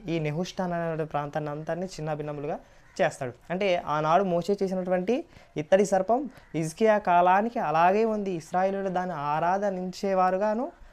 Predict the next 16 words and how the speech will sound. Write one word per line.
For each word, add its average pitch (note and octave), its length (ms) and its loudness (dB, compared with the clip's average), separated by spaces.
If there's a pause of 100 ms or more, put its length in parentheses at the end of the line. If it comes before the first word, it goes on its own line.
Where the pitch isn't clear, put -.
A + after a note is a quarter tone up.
(560)
ఆరాధన F3 520 2
స్థలంగాను G3+ 580 0
మార్చుకున్నారు. F3 840 -4
దానికి C#3+ 340 0
ధూపం D3 460 -4
కూడా F#3+ 180 0
వేస్తున్నారు. D#3 520 -6 (320)
నెహుష్టాను F3+ 720 -2
అనగానే D#3+ 520 -4 (360)
ఇస్రాయేలీలకు E3+ 1400 0 (440)
దేవుడు E3+ 400 0 (100)
చేసినటువంటి F3+ 520 -4
సర్పము, E3+ 920 0 (720)
దేవుడు F3 380 4
ఇచ్చినటువంటి F#3+ 460 0
సర్పము E3+ 920 0